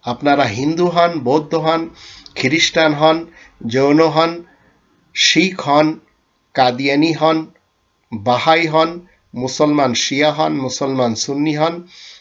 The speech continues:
মুসলমান সালাফি হন, কিংবা আমার মতো মুসলিম হন, আমরা সবাই এক ফ্যামিলির লোক। এই জন্য আপনাদের আর কোনো চিন্তা করতে হবে না।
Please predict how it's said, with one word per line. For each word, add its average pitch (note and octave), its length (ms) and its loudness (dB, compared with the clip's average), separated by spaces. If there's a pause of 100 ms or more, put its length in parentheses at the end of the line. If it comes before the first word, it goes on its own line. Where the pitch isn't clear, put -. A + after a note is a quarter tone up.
(120)
মুসলমান B2+ 560 2
সালাফি C#3+ 580 0
হন, E3 260 -2 (100)
কিংবা E3+ 440 0 (680)
আমার D#3 440 2
মতো F3 300 -2
মুসলিম D#3+ 500 -4
হন, F3 320 -4 (120)
আমরা C3+ 340 -2
সবাই D3+ 480 0 (100)
এক C3 280 -4
ফ্যামিলির A#2+ 520 -4
লোক। - 400 -16 (960)
এই A#2+ 180 0
জন্য D3+ 540 0 (460)
আপনাদের C3 480 0
আর A#2+ 180 2
কোনো E3+ 540 0 (120)
চিন্তা C3 360 -2
করতে E3 320 -4
হবে C3 260 -2
না। F#3 240 0